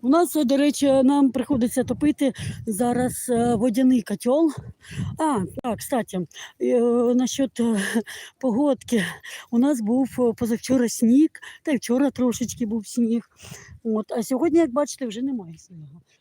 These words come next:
Зато кажуть, що в Донецькій області, в Донецькій області вже випав сніг. Я була, звісно, удивлена. Ось.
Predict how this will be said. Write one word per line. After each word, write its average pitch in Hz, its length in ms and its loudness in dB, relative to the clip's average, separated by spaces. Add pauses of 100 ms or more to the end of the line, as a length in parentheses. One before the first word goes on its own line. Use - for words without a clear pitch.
(160)
Зато 294 340 -8
кажуть, 269 360 -8
що 247 160 -4
в 190 80 -8
Донецькій 240 520 -2
області, 240 640 -6 (460)
в 202 60 -20
Донецькій 262 440 -2
області 254 440 -2
вже 202 180 -2
випав 233 420 -2
сніг. 240 360 0 (680)
Я 233 320 0 (420)
була, 226 400 0
звісно, 202 400 -4
удивлена. 175 680 -2 (1800)
Ось. 214 460 -8